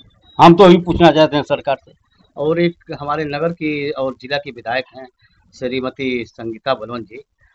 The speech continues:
Speaker 2: उनके कार्यों के बारे में कुछ हमको आईना दिखाएं और जनता को आईना दिखाएं।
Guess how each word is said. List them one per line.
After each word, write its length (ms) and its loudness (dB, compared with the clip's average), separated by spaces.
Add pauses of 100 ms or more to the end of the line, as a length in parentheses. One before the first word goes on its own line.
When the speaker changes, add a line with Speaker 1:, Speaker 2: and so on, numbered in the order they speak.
(200)
Speaker 2:
उनके 280 -8
कार्यों 340 -6
के 120 -10
बारे 200 -2
में 80 -12 (120)
कुछ 220 -20
हमको 360 -8 (400)
आईना 180 -8
दिखाएं 260 -10
और 160 -4
जनता 220 -10
को 140 -14
आईना 160 -16
दिखाएं। 260 -20